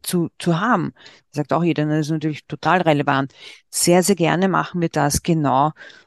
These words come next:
äh, bei unserem Unternehmertag, wo Sie dann auch die Unterlagen mitbekommen, da tief eintauchen können,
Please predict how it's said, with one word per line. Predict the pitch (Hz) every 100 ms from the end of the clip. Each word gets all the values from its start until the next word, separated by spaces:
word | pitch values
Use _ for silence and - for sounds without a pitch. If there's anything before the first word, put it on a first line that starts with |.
| _ -
äh, | 147 143 135
bei | 143 143
unserem | 170 165 165 151
Unternehmertag, | 156 156 151 147 190 180 147 131 156 -
wo | 165 165
Sie | - - 170 165
dann | 165 156 156
auch | - 143
die | - 170
Unterlagen | 170 175 185 208 165
mitbekommen, | 170 - 185 - 160 160 160
da | 165
tief | 160 190 190 -
eintauchen | 151 160 156 147 - 160
können, | 170 165